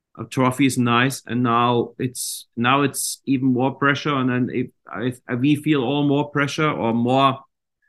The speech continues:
more, also more desperation to next year than to do the big step that we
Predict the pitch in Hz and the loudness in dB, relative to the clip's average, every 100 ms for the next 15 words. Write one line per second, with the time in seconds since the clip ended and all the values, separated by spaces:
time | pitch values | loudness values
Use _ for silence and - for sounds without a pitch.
0 | _ _ _ _ _ _ _ _ _ _ | _ _ _ _ _ _ _ _ _ _
1 | 151 170 175 175 160 156 156 143 147 123 | 4 6 4 4 4 4 2 0 0 2
2 | 131 151 165 147 - 139 131 131 131 - | 2 2 -2 -6 0 2 4 2 -2 -6
3 | 135 117 123 120 101 - 127 127 131 131 | -2 0 0 -2 -6 -6 -2 4 4 4
4 | 104 123 120 - 123 135 147 - 120 113 | 0 -2 -2 -4 0 0 -2 -6 -2 -2
5 | 107 120 120 113 | 0 2 2 0